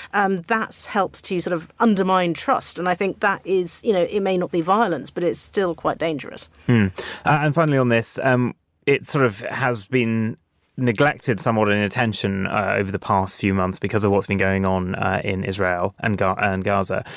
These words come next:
Speaker 2: But the war in Ukraine will reach the two-year mark, uh, next month. Generally, do you think Europe is now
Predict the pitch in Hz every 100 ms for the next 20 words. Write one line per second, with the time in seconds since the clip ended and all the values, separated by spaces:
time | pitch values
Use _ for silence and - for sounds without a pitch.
0 | - - 135 156 156 135 120 151 139 110
1 | 104 107 101 - 101 - 127 107 101 98
2 | 98 101 101 - - - 110 98 95 -
3 | 107 92 95 - - 151 135 101 98 98
4 | 110 - - - - 143 139 135 139 120
5 | - 127 127 131 110 101 - 80 120 107
6 | 113 110 104 104 104